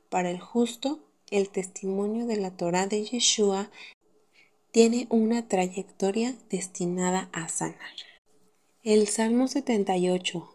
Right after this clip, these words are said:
de arriba es un racimo de palabras familiares. Proverbios seis veinte establece que la Torá es algo relacionado a las enseñanzas de una madre. "Hijo mío,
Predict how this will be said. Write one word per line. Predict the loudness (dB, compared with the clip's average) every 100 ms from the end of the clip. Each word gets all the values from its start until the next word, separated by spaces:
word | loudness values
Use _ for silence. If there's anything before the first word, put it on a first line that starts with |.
| -14
de | 0 2
arriba | 2 2 2 2 -4 -6
es | -2 0
un | 2 2
racimo | 0 0 0 2 2 0
de | -2
palabras | -2 -4 -2 -2 -2 -4 -8 -12 -8
familiares. | 0 2 4 2 2 0 -4 -16 _ _ -20 -20 -20 -20 _ _
Proverbios | 6 8 8 6 6 6
seis | 6 4 4 0
veinte | 0 0 -2 -4 -4 -4
establece | -6 -6 -2 -2 0 -2 -2 -6
que | -2 -2
la | -2
Torá | -2 0 0 -2 -4
es | -6 -6 -2
algo | -2 0 0
relacionado | 0 0 -2 0 0 2 2 2 0
a | -6
las | -8 -6
enseñanzas | -4 -4 -4 -4 -2 -4 -2 -2 -2
de | -2 -2
una | 0 0 0
madre. | 2 2 2 -2 -12 _ _ _ _ _ _ _
"Hijo | -2 -2 0
mío, | 2 4 2 -2